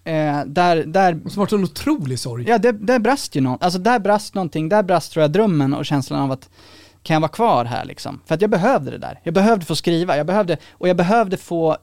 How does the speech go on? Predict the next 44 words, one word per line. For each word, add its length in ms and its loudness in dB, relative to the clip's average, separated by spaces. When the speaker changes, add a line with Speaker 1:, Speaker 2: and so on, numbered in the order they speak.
Speaker 1:
eh, 180 -4
ha 220 4
min 220 -2
integritet 880 -6
och 140 -12
privacy 520 -2
av 120 0
att 100 -2
ingen 200 0
går 140 2
in 160 -2
i 40 -4
mitt 180 -4
rum 340 -10
Speaker 2:
Nej. 320 -6
Speaker 1:
och 120 -8
tar, 440 2
eh, 260 0
det 180 -2
som 120 -2
är 40 2
mitt 440 -4
och 100 -6
det 60 2
som 120 -4
är 40 -2
mitt 240 -2
privata 600 -2
och 100 -2
slänger. 540 -4
Alltså, 280 0
där, 380 2
där 240 2
skedde 280 0
ett 80 -6
svek 480 0
som 180 -2
var 280 -2
väldigt 320 -2
svårt 300 -2
för 100 -8
mig 200 -2
att, 260 -10
eh, 160 -8